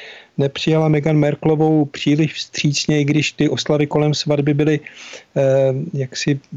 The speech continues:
společné a to nadšení bylo společné napříč, eh, politickým i mediálním spektrem, tak se objevily některé komentáře a i úniky informací z jejího soukromí, ze soukromé korespondence,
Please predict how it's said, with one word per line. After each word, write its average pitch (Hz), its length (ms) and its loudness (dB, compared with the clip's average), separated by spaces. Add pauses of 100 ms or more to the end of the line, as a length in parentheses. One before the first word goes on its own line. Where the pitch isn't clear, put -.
společné - 1200 -2
a 139 60 -2
to 147 140 -2
nadšení 143 400 0
bylo 143 220 2
společné 139 560 -2
napříč, 139 580 -2
eh, 139 240 0
politickým 143 720 0
i 143 100 2
mediálním 143 540 2
spektrem, 147 680 -2
tak 143 240 -4 (480)
se - 160 -2
objevily 151 400 2
některé 147 360 0
komentáře 147 680 0
a 147 100 2
i 139 320 -4 (300)
úniky 147 400 2
informací 147 580 0
z 143 60 0
jejího 143 280 4
soukromí, 147 560 2
ze 139 140 0
soukromé 147 460 0
korespondence, 143 840 -2